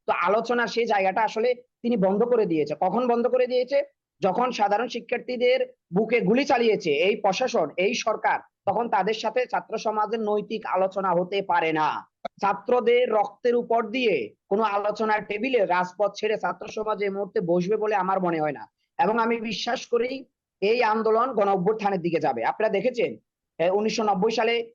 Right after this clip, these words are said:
এই স্বৈরাচার এরশাদ কিন্তু ছাত্রদের সাথে যখন এই, মানে ছাত্র রাজনীতি বন্ধ যখন একটা স্লোগান দিয়েছে সে, তখন কিন্তু ছাত্র সমাজ ফুটে উঠেছে। আজকে এই বাংলার ছাত্র সমাজ ফুঁসে উঠেছে শুধু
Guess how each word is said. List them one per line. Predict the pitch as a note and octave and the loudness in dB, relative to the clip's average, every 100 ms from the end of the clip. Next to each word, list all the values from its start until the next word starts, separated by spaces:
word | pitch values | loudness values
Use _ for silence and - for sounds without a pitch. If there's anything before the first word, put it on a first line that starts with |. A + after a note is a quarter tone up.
| - | -2
এই | A#3 | -2
স্বৈরাচার | A#3+ A#3+ A3+ A3+ B3 | 0 0 0 0 -2
এরশাদ | A3 F#3+ F3+ C4 - | 0 -2 0 -2 -2
কিন্তু | A#3 A#3+ | -6 -8
ছাত্রদের | A#3+ F#3+ G#3+ A#3 A#3 | -4 -4 -2 -2 -2
সাথে | A#3 A3 A3+ | -4 -6 -2
যখন | A3 A#3 A3+ - _ _ - | 0 0 -2 -12 _ _ 0
এই, | F#3+ G3+ G3 F#3 | 2 2 -2 -6
মানে | F#3 F#3+ | -2 -2
ছাত্র | F#3 G3 G3 A#3+ | 0 -2 0 0
রাজনীতি | A#3 A#3 A#3+ | 0 -2 -4
বন্ধ | F#3+ G3 A3+ | -2 0 0
যখন | A#3+ A#3 A#3 | 0 0 -2
একটা | - A3 | -4 -6
স্লোগান | G#3 G3+ B3 | -2 0 0
দিয়েছে | B3 A3 G#3+ | 0 -2 -2
সে, | G3+ F3 | -4 -4
তখন | F#3+ A3 A3+ | -2 -2 -4
কিন্তু | G#3+ G#3+ | -6 -4
ছাত্র | G3+ F#3 G3 | -4 -4 -8
সমাজ | G#3 G3+ G3 | -4 -4 -2
ফুটে | G3+ G#3 | 0 2
উঠেছে। | G3 F3+ C3 G2+ _ _ _ | 2 0 -6 -8 _ _ _
আজকে | E3+ A3 - A#3+ | -2 -2 0 0
এই | B3 G#3+ G#3 | 2 0 0
বাংলার | G3 G#3 G3+ | 0 2 0
ছাত্র | F#3+ F#3+ A3+ | 0 -4 -4
সমাজ | A3+ A#3 A#3 | -4 -4 -4
ফুঁসে | - A3 - | -4 -4 -2
উঠেছে | B3 B3 B3 | 0 0 -2
শুধু | A#3+ A#3+ C4+ C#4 | -4 -4 -6 -10